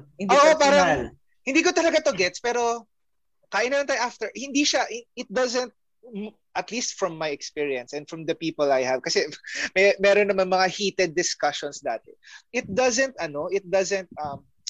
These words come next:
Speaker 2: take as much toll in our, at least in my mental health dati. Kahit hindi talaga siya nakikinig sa alam mong part mo, di ba? Na, it doesn't reach that level. A, a, a brief comment also that on the,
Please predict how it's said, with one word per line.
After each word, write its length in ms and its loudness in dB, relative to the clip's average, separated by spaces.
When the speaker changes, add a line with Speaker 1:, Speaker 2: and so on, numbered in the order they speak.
Speaker 2:
take 200 0
as 160 -2
much 420 -4
toll 220 2
in 160 -6
our, 640 -2
at 140 -12
least 140 -8
in 120 -8
my 100 0
mental 360 -2
health 260 0
dati. 240 -8
Kahit 160 -4
hindi 320 2
talaga 320 2
siya 200 2
nakikinig 600 -2
sa 240 -2
alam 240 -6
mong 160 -16
part 240 -6
mo, 240 -16
di 80 -20
ba? 240 -14
Na, 160 -2
it 120 -8
doesn't 400 2
reach 320 0
that 160 0
level. 320 -8
A, 120 2
a, 80 2
a 80 0
brief 500 0
comment 400 2
also 400 2
that 240 -2
on 320 -4
the, 400 0